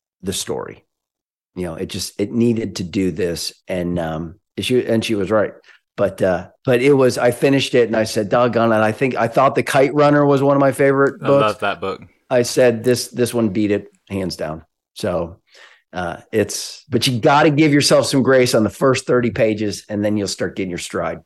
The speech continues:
Speaker 2: There's a book called Birdsong by, I think it's Sebastian Faulks. And I read that while I was living in Australia for a few months. And again, mind-blowing. It's, it's kind of a love story, but it's also set in World War One.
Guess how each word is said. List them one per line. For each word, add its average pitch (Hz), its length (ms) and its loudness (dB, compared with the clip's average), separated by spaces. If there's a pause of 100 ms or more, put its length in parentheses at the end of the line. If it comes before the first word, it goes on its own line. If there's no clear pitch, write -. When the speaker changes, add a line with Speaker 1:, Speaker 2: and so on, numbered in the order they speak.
(540)
Speaker 2:
There's 107 200 -8
a 110 40 -8
book 120 260 -2
called 107 340 -8
Birdsong 98 760 -2 (160)
by, 98 240 -2
I 95 60 -4
think 110 160 -8
it's 110 100 -8
Sebastian 95 760 -6
Faulks. - 840 -6 (540)
And 98 440 -8 (120)
I - 100 0
read 107 220 0
that 101 200 0
while 101 120 -2
I - 20 -2
was 98 120 -6
living 101 200 -4
in 98 80 -10
Australia 95 560 -6
for - 180 -10
a 95 40 -10
few 98 200 -10
months. 92 420 -8 (560)
And 104 300 -4
again, 98 640 -4
mind-blowing. 107 720 -2
It's, 104 160 -8
it's 113 160 -8
kind 127 320 -2
of 127 80 4
a 123 60 2
love 117 240 0
story, 110 420 0
but 101 140 -6
it's 104 140 -6
also 107 240 -4
set 104 260 -2
in 101 80 -10
World 104 240 -2
War 95 240 -6
One. 101 400 -2